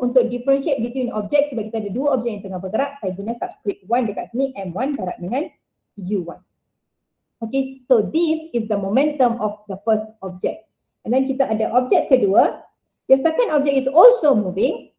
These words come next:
Your second object is also moving. So dia pun akan ada momentum dia. So momentum dia akan jadi M two U two. Alright. Okey. Dua-dua objek ini tengah bergerak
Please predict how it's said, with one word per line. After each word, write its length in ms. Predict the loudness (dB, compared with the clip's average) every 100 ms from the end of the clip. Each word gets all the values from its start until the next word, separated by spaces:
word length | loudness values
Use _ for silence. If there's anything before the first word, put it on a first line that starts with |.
| _ -8
Your 80 | -6
second 260 | -4 -2 -2
object 320 | 0 0 0
is 40 |
also 280 | 0 0 0
moving. 280 | 0 2 0
So 120 | 0
dia 200 | 0 0
pun 160 | 0 -4
akan 200 | -2 -2
ada 200 | 0 0
momentum 540 | 2 -2 -2 -4 -6 -2
dia. 220 | -4 -4
So 100 | -4
momentum 380 | -2 -4 -2 0
dia 160 | 0
akan 120 | 0 -2
jadi 280 | -2 -2 -4 _ _ _ _ _ -2
M 320 | -2 0 0
two 320 | 0 0 -6 -20 _ _ _ _ _ _
U 220 | -10 -2 -2
two. 160 | -4 -14 _ _ _ _ _ _ _ _ _ _ _ _ _ -12
Alright. 540 | -2 2 2 0 -18 _ _ _ _ -14
Okey. 400 | -6 -2 -2 -6 -20 -4
Dua-dua 480 | 0 4 4 4 4
objek 160 | 4
ini 240 | 2 0 -2
tengah 240 | -2 0
bergerak 640 | 0 4 4 4 0 -4